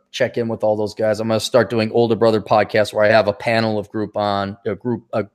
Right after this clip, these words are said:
panel of people on as a group. And we're talking about one subject that would help out younger brothers and sisters out there.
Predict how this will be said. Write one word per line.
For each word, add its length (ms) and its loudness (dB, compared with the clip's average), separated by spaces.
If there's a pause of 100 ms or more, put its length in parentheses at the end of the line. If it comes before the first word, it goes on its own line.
(140)
panel 480 2
of 140 -8
people 400 -8
on 220 -4
as 120 -6
a 40 -8
group. 460 -4 (1500)
And 140 0
we're 120 2
talking 240 4
about 220 4
one 260 0
subject 420 0
that 100 0
would 120 -4
help 260 0
out 300 0
younger 260 -6
brothers 460 -4
and 100 -12
sisters 480 -12
out 240 -6
there. 280 -6